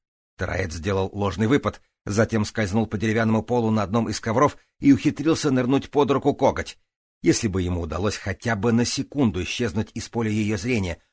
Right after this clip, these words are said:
он мог бы создать иллюзию, чтобы одурачить её. К сожалению, Коготь знала это и потому не выпускала Тераэта из виду.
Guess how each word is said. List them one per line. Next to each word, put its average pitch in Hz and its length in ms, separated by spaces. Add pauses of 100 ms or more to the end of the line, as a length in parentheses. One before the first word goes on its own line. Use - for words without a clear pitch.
(120)
он 80 240
мог 90 200
бы 90 100
создать 87 400
иллюзию, 101 440 (200)
чтобы 110 300
одурачить 113 560
её. 82 260 (420)
К - 60
сожалению, 107 680
Коготь 101 380
знала 90 460
это 76 320
и 82 180
потому 87 420
не 104 140
выпускала 76 640
Тераэта 78 420
из 87 280
виду. 69 260